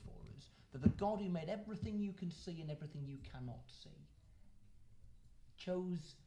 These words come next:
to give his life for you. For you. And if you were the only person ever existed, he gave it for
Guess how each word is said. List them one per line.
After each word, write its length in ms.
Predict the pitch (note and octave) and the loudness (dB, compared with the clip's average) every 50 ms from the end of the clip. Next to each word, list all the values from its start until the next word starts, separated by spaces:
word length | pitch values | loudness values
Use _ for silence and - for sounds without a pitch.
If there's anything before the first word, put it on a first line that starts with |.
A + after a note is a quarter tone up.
| - - - - | -20 -20 -18 -8
to 60 | - B2+ | -8 -6
give 200 | B2 D#3 D3+ D#3 | -4 -2 -2 0
his 180 | D3 C3+ B2+ | 0 -2 -2
life 380 | C3+ C3 A2 F#2+ - - - - - - - - - - - - - | -2 -4 -4 -6 -8 -12 -14 -16 -18 -20 -20 -20 -20 -20 -20 -6 -2
for 300 | C#3+ C3+ C3 B2+ B2 B2 - - - - - | 0 2 2 0 0 -4 -8 -14 -18 -12 -8
you. 240 | A#2+ A#2 A#2+ A#2+ - - - - - - - - - - - - - - | -6 -4 -4 -4 -6 -8 -12 -18 -20 -20 -20 -20 -20 -20 -20 -20 0 4
For 140 | F#3 F#3 F3+ | 6 6 8
you. 300 | E3+ E3+ E3+ C#3 A#2+ A#2 | 6 6 4 4 2 0
And 80 | D#3 | -2
if 100 | D3 - F#3+ | -2 0 2
you 80 | A3 | 2
were 80 | A3+ G3+ | 2 4
the 100 | G#3 G#3 | 4 4
only 160 | G#3 G#3 G3+ | 4 4 4
person 260 | G3+ G3 F#3 D3+ F#3 | 2 2 0 0 0
ever 100 | E3+ E3+ | 0 0
existed, 460 | E3 C#3+ B2+ D3+ D3 - - - G#2+ A2+ | 0 0 0 -2 -2 -4 -4 -8 -6 -4
he 120 | A2+ A2+ - - - | -4 -4 -4 -6 -4
gave 200 | C#3 C3 B2 B2 | -2 -2 0 -2
it 180 | B2+ B2 - - - - - | -2 -4 -6 -12 -16 -12 -6
for 280 | - B2 A#2+ A#2 A#2+ | -4 -4 -2 -2 -4